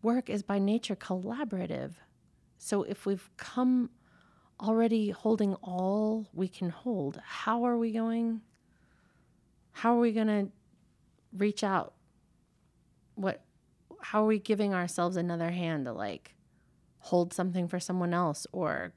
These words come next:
grab their hand and, you know, get something from them? And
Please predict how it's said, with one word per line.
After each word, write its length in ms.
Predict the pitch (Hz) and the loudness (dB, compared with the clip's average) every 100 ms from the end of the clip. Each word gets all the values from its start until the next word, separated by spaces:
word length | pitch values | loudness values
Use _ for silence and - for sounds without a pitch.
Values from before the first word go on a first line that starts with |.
| - | -6
grab 300 | 165 165 160 | -2 -2 -2
their 140 | 160 | -4
hand 440 | 180 170 170 160 - | -2 -2 -2 -2 -4
and, 440 | 165 147 139 - - _ _ | -4 -4 -4 -8 -14 _ _
you 80 | - | -6
know, 160 | 165 147 - _ - | -4 -6 -10 _ -8
get 220 | 180 - | -8 -2
something 360 | 208 175 170 160 | -2 0 -2 -2
from 220 | 151 151 | -2 -2
them? 320 | 143 151 110 | -2 -4 -4
And 300 | 120 113 - | -8 -8 -10